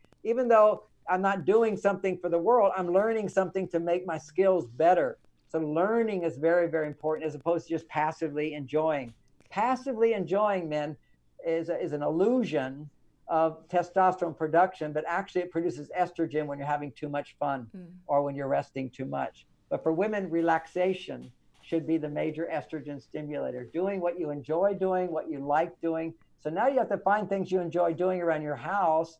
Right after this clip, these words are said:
Speaker 1: and the, you know, the singing, the dancing. This is another fun thing you can do with your, uh, with your genie, is you can say, "Okay, I want you to put on this music, and I want you to dance with me." Uh, so then you ask to dance, and you do the dancing. Dancing,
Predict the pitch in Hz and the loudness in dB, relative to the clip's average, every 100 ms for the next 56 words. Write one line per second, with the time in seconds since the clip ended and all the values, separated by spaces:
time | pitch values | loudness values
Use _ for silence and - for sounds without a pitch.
0 | _ _ - 156 160 170 202 175 160 160 | _ _ -10 -6 -2 -2 -2 0 0 0
1 | 156 - 190 202 196 196 185 - _ _ | -2 -2 -4 -2 -2 -2 -4 -8 _ _
2 | 139 120 170 190 202 - 190 196 - _ | -12 -2 0 0 -2 -2 -2 -4 -10 _
3 | 214 214 185 214 233 233 196 - 208 202 | -6 -2 0 2 2 4 2 2 -2 0
4 | 185 190 180 196 196 180 175 170 165 160 | 0 0 0 2 2 0 0 2 4 4
5 | 151 - _ _ - 165 160 156 123 170 | 2 -2 _ _ -4 0 0 -2 0 2
6 | 214 190 151 151 _ - 170 170 180 190 | 2 0 -4 -8 _ -8 -4 0 0 0
7 | 190 185 208 196 185 196 190 196 190 185 | 4 4 4 2 4 4 6 4 0 -6
8 | 185 196 180 180 180 160 175 170 185 240 | -2 4 4 4 -2 -2 -4 -2 0 -2
9 | - _ _ - 160 170 175 180 190 185 | -4 _ _ -2 2 4 2 0 -2 -2
10 | 214 277 220 - 180 - 147 139 135 _ | 6 6 6 0 -4 -4 -6 -8 -14 _
11 | - 185 190 196 208 233 220 220 233 233 | -8 -6 0 2 2 2 2 2 -2 0
12 | 170 190 190 208 170 151 170 190 196 214 | 0 0 0 -4 0 0 0 0 -4 -4
13 | 180 202 185 175 214 233 170 151 175 214 | -6 -4 -4 -2 -2 -2 -4 -4 -2 -2
14 | 240 226 226 | -2 -2 -2